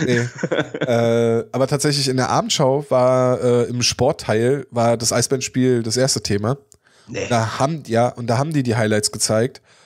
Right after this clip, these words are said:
Speaker 1: Und natürlich das eins null, das schnelle eins null, das auch so thematisiert. Und dann halt kam direkt danach kam das eins eins.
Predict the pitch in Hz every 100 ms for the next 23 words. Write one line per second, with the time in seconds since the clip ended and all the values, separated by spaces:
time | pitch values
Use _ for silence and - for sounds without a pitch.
0 | _ - 120 117 113 117 113 113 113 110
1 | - 139 120 104 101 - 143 175 165 123
2 | - 120 110 107 120 147 131 113 110 120
3 | - 117 113 113 110 185 - 123 131 131
4 | 127 131 131 120 117 143 - 131 131 135
5 | 139 131 113 120 95 101 90 -